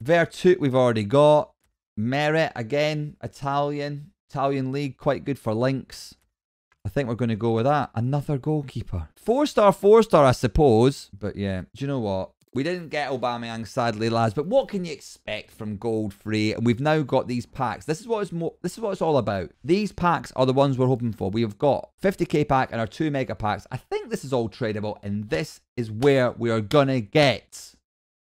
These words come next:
our future stars. It's not a walkout. It is a board. It looks like another team of the week. We are getting team of the week after team of the week after team of the week.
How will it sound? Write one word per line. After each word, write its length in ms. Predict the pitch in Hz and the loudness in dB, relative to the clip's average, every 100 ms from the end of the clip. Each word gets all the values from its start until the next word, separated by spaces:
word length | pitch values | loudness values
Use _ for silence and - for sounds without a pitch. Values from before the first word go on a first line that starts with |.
| _ _ _ _ _ _ _ _ _ _ - | _ _ _ _ _ _ _ _ _ _ -10
our 140 | 101 | -8
future 380 | 95 131 107 113 | -6 -6 -4 -6
stars. 460 | - 92 80 67 - - - - | -4 -4 -4 -8 -14 -16 -18 -16
It's 200 | 87 - | -10 -2
not 340 | 120 139 135 | 0 2 0
a 80 | 139 | -2
walkout. 280 | 127 - 113 | -2 -4 -8
It 200 | 113 156 | -6 -2
is 140 | 170 | 0
a 60 | 185 | 0
board. 420 | 131 196 175 123 | 4 4 6 4
It 100 | 123 | 0
looks 380 | 131 156 269 254 | -2 2 2 2
like 140 | 247 | -2
another 500 | 214 170 180 269 233 | 0 2 4 4 4
team 220 | 220 - 180 | 0 0 -2
of 40 | |
the 80 | 180 | 0
week. 240 | 196 113 | -2 -2
We 220 | 127 226 | -4 0
are 160 | 302 294 - | 2 0 -2
getting 380 | - 240 185 214 | -4 -2 -2 -4
team 320 | - 320 294 | -2 -2 2
of 60 | |
the 100 | 254 | 2
week 260 | 233 233 202 - - - - | 2 -2 -6 -16 -20 -14 -4
after 340 | 170 175 170 | -2 -2 -10
team 280 | 151 233 226 | -8 -10 -4
of 60 | |
the 80 | 220 | -2
week 220 | 214 202 - - - - | 0 -2 -8 -18 -14 -2
after 320 | 156 - 160 | -2 0 -4
team 300 | - - 226 | 0 2 4
of 40 | |
the 100 | 214 | 4
week. 280 | 214 147 - | 4 2 -2